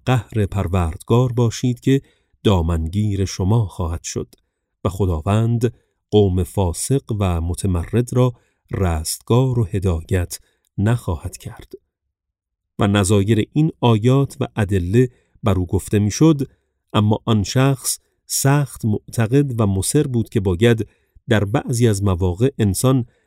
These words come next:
مصلحت دنیوی را بر رضای پروردگار ترجیح دهد. پناه می‌بریم به خدا از این همه ضلالت و جهالت و خودسری و محو و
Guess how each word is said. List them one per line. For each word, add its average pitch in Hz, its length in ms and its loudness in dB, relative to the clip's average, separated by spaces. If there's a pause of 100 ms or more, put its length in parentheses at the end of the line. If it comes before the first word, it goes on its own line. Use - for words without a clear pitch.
(120)
مصلحت 110 600 0
دنیوی 98 600 0
را 95 200 0
بر 92 280 -2
رضای 127 480 0
پروردگار 92 920 -4 (360)
ترجیح 92 560 -4
دهد. 131 440 0 (520)
پناه 135 480 2
می‌بریم 92 540 0
به 90 100 -4
خدا 113 440 0 (400)
از 110 320 0
این 156 300 0
همه 104 220 0
ضلالت 90 640 -2
و 104 40 0
جهالت 98 640 -2 (400)
و 101 60 0
خودسری 110 800 -4
و 110 120 0
محو 117 460 -2
و 120 100 2